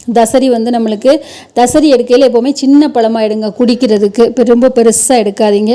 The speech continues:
பாதாமி வந்து சரியான புளிப்பு, புளிப்போ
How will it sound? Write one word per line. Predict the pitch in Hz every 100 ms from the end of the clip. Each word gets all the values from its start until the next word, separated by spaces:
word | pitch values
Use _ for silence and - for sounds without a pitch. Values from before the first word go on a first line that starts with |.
| 294 - - - -
பாதாமி | 214 220 240 247 247
வந்து | 226 220 262 302 - - _ - -
சரியான | - 208 208 240 240 240
புளிப்பு, | 226 220 208 208 285 294 - - _
புளிப்போ | - 247 247 262